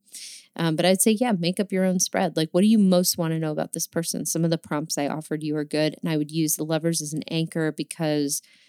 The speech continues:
it can help you retrieve the lost pieces. Emma asks, "I'm going through my Saturn return, rough and raw. I see you, I hear you.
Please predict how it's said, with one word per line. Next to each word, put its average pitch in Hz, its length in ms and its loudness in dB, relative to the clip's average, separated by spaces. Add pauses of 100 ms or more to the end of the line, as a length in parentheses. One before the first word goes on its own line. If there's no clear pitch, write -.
(1040)
it 180 160 2
can 185 160 0
help 156 300 -2
you 156 160 -2
retrieve 151 440 -4
the 151 100 -4
lost 139 340 -6
pieces. - 500 -10 (1300)
Emma 220 500 4 (160)
asks, 160 540 -4
"I'm 190 140 0
going 190 200 2
through 240 120 2
my 240 100 4
Saturn 180 420 0
return, 160 640 -4 (100)
rough 160 260 -2
and 185 220 -2
raw. 143 440 -2 (160)
I 151 540 -2
see - 240 -2
you, 156 300 2
I 139 100 0
hear 147 200 -8
you. 147 580 -4